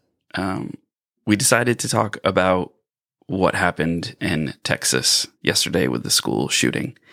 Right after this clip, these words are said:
And we're recording this on the twenty-fifth,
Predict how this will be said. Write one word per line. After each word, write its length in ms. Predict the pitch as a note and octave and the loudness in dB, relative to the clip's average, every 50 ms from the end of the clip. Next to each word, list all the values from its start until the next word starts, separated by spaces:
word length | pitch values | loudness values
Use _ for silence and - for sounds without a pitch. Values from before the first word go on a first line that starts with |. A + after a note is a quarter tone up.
| - - - - - - - - - - - _ _ - | -20 -20 -20 -18 -18 -18 -18 -20 -20 -20 -20 _ _ -2
And 500 | F#2+ F#2+ F#2+ F#2+ F#2+ F#2+ F#2+ F2+ - - _ _ _ _ _ _ _ _ _ _ _ _ _ _ _ _ _ - | 0 2 4 4 4 4 2 0 -2 -6 _ _ _ _ _ _ _ _ _ _ _ _ _ _ _ _ _ 0
we're 180 | - A2 G#2 G2 | 4 4 6 6
recording 380 | G2 F#2 - G2+ F#2+ F#2 F2 | 4 4 4 4 4 4 2
this 320 | F2+ F2+ F2 E2+ - - - - | 2 2 4 4 2 2 2 0
on 260 | G2 F#2 F2 F2 F2 | 2 2 2 2 2
the 80 | F2 F2 | 0 -2
twenty-fifth, 720 | - - F2+ F2+ F#2 F2 - D#2+ D#2 F2 - - - - | -2 0 2 2 2 2 2 2 0 0 -2 -6 -14 -18